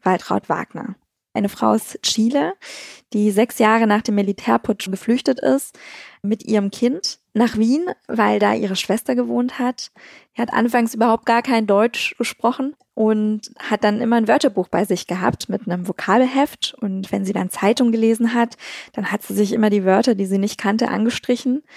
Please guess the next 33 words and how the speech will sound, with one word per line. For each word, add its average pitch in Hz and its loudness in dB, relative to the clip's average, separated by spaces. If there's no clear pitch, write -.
und 214 0
sie 214 0
in 202 -2
ihr 202 2
Vokabelheft 226 0
eingetragen, 226 -2
bis 226 -2
sie 233 0
dann 214 2
irgendwann 208 2
alle 208 2
Wörter 196 2
gekannt 185 -6
hat. - -4
Sie 220 -2
wurde 254 4
als, 214 2
ähm, 190 -4
Kasperl 269 0
beschrieben, 294 -6
also 190 -2
jemand, 190 -2
der 208 0
ständig 202 -4
gute 214 -2
Laune 214 4
hat, 214 2
äh, 196 0
Witze 226 -2
machte, 202 0
Streiche 202 0
gespielt 208 0
hat 214 -2